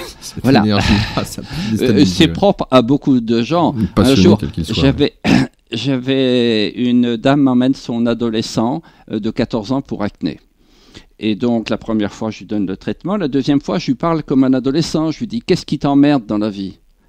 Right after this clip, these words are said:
Speaker 2: Il me dit, « Ma mère et la naturopathie. » Donc, voilà, lui aussi, quoi.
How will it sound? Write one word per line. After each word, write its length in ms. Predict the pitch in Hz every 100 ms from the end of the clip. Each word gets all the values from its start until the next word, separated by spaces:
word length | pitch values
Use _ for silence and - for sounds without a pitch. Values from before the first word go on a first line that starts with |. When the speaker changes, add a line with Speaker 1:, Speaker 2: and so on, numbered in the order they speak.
| _ _ _
Speaker 2:
Il 140 | - 123
me 40 |
dit, « 300 | 113 120 120 _ _ -
Ma 200 | 113 123
mère 380 | 139 151 147 - -
et 60 |
la 120 | 113 120
naturopathie. » 680 | 113 - 95 95 95 - - - - - -
Donc, 100 | - -
voilà, 220 | 113 110 90
lui 140 | 101
aussi, 260 | 95 - -
quoi. 160 | -